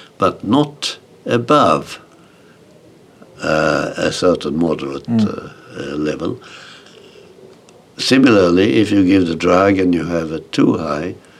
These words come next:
Speaker 1: uh, uh, act-, dopamine activity, such as in the psychosis, it, it brings it down, but you cannot, you, you don't, what you have, if you, if you give the, the, the ordinary, the, the usual drugs that we have today,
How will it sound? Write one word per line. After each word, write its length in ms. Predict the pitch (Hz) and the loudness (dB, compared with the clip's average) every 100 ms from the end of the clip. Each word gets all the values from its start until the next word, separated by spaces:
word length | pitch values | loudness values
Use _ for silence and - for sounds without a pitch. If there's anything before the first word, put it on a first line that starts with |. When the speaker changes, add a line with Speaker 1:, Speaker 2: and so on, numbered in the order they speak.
| - - - - - | -20 -20 -20 -20 -12
Speaker 1:
uh, 400 | 73 73 71 71 69 - - - - - | -8 -8 -8 -10 -14 -20 -20 -20 -18 -12
uh, 380 | - - - - | -10 -8 -6 -8
act-, 200 | - - | -8 -10
dopamine 680 | 78 78 78 76 73 78 | -10 -6 -6 -6 -6 -6
activity, 520 | 73 - 85 82 - 82 | -6 -8 -8 -8 -6 -8
such 380 | - 78 76 | -6 -8 -10
as 140 | 76 76 | -12 -10
in 140 | 76 | -8
the 80 | 73 | -8
psychosis, 760 | - 78 76 80 78 - - - - - - - - - - - - - - - - - - - | -6 -8 -6 -6 -6 -8 -12 -14 -20 -20 -20 -20 -20 -20 -20 -20 -20 -20 -20 -20 -20 -20 -12 -4
it, 280 | - - - | -4 -2 0
it 360 | - 151 - | 2 0 -4
brings 440 | - 147 123 117 - | -8 -2 0 0 -2
it 180 | - - | -4 0
down, 300 | 98 98 95 | 2 4 2
but 200 | 98 95 - | 2 -2 -6
you 120 | - 104 | -2 -2
cannot, 440 | - 127 131 120 | 0 2 2 2
you, 60 | 110 | 2
you 240 | 101 101 | 4 2
don't, 440 | 98 127 147 - - - - - | 4 4 2 -2 -12 -18 -20 0
what 220 | 113 117 | 2 4
you 100 | 117 | 2
have, 420 | 95 147 143 82 | 2 2 2 2
if 160 | 90 - | 0 2
you, 140 | 104 | 2
if 260 | 98 104 95 | 4 2 2
you 120 | 95 | 2
give 320 | 90 107 98 - - - - - | 2 2 0 -4 -20 -20 -20 -8
the, 320 | - - 104 | -6 2 2
the, 180 | 95 92 | 2 -2
the 220 | 87 92 | 0 2
ordinary, 560 | 92 131 143 113 98 95 | 4 4 2 2 0 0
the, 340 | 90 98 92 87 | 2 2 4 4
the 100 | 95 | 4
usual 380 | 117 151 147 87 | 6 6 4 0
drugs 420 | 85 85 80 - | 2 2 0 -4
that 180 | 85 - | -4 -2
we 100 | 85 | 0
have 220 | 92 90 | 0 -2
today, 580 | - 87 120 104 76 - | -6 -2 2 2 0 -4